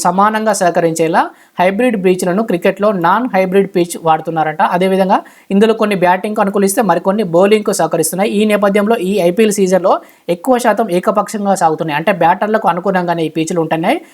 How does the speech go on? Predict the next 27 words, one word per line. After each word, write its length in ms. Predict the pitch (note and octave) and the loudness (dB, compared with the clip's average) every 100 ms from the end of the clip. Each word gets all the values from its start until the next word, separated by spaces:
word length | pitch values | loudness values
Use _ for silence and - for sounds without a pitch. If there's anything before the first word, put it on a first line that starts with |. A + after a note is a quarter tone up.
| _ | _
So 60 | G3 F3 | -2 0
బౌలర్లకు 520 | D#3+ G3+ A#3 A3+ A3+ G#3 | 2 2 2 2 0 0
కూడా 120 | F#3+ F#3+ D#3 | 0 0 -2
అనుకూలంగా 420 | F3 G3 F#3 F3 | -2 0 0 0
ఉండే 120 | E3 D#3+ | -2 0
విధంగా 220 | D#3+ E3 G#3 F#3 | 0 -2 -4 -4
హైబ్రిడ్ 400 | G3+ G3+ G#3+ F3 | -2 0 0 0
పిచ్లను 260 | E3 E3+ E3+ | -6 -4 -6
అయితే 140 | D#3+ C4+ - - _ | -2 -4 -4 -16 _
తీసుకురానున్నారు. 580 | G3+ G3+ G3+ B2+ D3 F#3+ - | 0 2 0 0 0 0 0
So 60 | F3 | 0
మొదటి 260 | F3 A3+ A#3+ A3 | 2 2 2 2
మ్యాచ్ 180 | G3+ G3+ | 0 0
దీనికి 160 | F#3+ G3 | 0 0
సంబంధించి 360 | F3 F3 F#3 F3 | 0 0 -2 -2
చూసినట్లయితే, 480 | F3 F#3+ E3 E3+ E3 F#3+ | -2 0 0 0 2 0
so 40 | F3+ | 2
మొదటి 260 | F#3 A3+ A#3 | 2 2 2
మ్యాచ్ 240 | A3+ A3+ B3 G3 | 0 0 -2 -2
ఈ 40 | G#3 G3 | -2 0
హైబ్రిడ్ 360 | F3+ F#3 A3 G#3 | -2 0 0 0
పిచ్తో 280 | G3+ F#3+ F#3+ E3+ | -2 -2 0 0
ఎక్కడ 140 | G3 F#3+ | 2 2
జరగనుందంటే 460 | F3 E3+ E3+ D#3+ E3 | 0 0 -2 -4 -2
ఇక్కడ 120 | F3 E3 | -2 -2
మనం 100 | D#3+ | 0
చూడవచ్చు, 360 | D#3+ E3+ E3 | 2 2 2